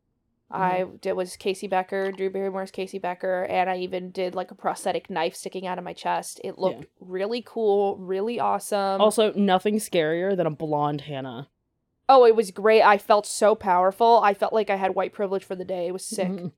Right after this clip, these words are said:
Speaker 2: Mm-hmm. <laughs>
Speaker 1: I mean, my super black eyebrows and my giant nose were a dead giveaway, but
Speaker 2: Yeah, <laughs> it's like, something's afoot here.
Speaker 1: something's afoot. This doesn't seem like your average white woman.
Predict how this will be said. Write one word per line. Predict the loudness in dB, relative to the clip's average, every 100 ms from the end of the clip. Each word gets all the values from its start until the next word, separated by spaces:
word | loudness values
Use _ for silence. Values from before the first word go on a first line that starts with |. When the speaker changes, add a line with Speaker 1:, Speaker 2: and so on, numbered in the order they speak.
| _
Speaker 2:
Mm-hmm. | 0 2 -4 -8 _ _ _
<laughs> | _ _ _ _
Speaker 1:
I | 4
mean, | 4 4 2 2
my | 0
super | 0 -4 -4 -2 -2
black | 2 4 4
eyebrows | 4 2 4 4 4
and | 2
my | -4
giant | -2 -2 -2 -4
nose | -2 -2 -2
were | -4
a | -4
dead | -4 -4 -4
giveaway, | -2 2 4 4 4
but | 2 0 -2 -4
Speaker 2:
Yeah, | -4 -4
<laughs> | -4
it's | -6 -4
like, | -6
something's | -4 -4 -2 -2
afoot | -6 -6 -8 -6
here. | 0 2
Speaker 1:
something's | 4 4 4
afoot. | 2 -6 4 4 6
This | 0 2
doesn't | 2 2
seem | -6 -4 -2 0
like | -2 2
your | 2
average | 4 2 -2 2
white | 0 2
woman. | -4 -4 -6 -8